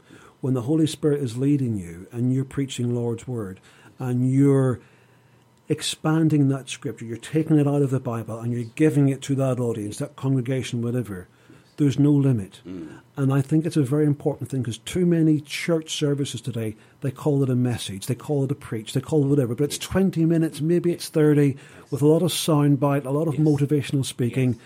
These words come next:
Speaker 2: Yes.
Speaker 1: but there's no conviction, there's
Speaker 2: Absolutely.
Speaker 1: no
Speaker 2: Yes.
Speaker 1: repentance,
Speaker 2: Absolutely.
Speaker 1: there's no changed
Speaker 2: No,
Speaker 1: lives.
Speaker 2: no.
Speaker 1: But people are told,
Speaker 2: Yes.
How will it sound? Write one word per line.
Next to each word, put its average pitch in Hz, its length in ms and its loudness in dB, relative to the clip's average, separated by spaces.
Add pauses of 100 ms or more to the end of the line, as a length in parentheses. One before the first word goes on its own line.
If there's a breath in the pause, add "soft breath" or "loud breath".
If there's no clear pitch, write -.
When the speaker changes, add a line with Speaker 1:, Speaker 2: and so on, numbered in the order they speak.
(120 loud breath)
Speaker 2:
Yes. - 180 -20
Speaker 1:
but 127 120 -10
there's 120 180 -8
no 127 220 0
conviction, 123 680 -4
there's 117 120 -6
Speaker 2:
Absolutely. 139 260 4
Speaker 1:
no 147 680 6 (160)
Speaker 2:
Yes. 107 120 -6
Speaker 1:
repentance, 143 720 0
Speaker 2:
Absolutely. - 300 -20
Speaker 1:
there's 131 160 -2
no 143 200 6
changed 120 520 -4
Speaker 2:
No, 110 60 -6
Speaker 1:
lives. 101 520 -10
Speaker 2:
no. 85 240 -14 (160)
Speaker 1:
But 143 160 -10
people 151 340 0
are 135 60 0
told, 143 520 0 (140)
Speaker 2:
Yes. - 260 -20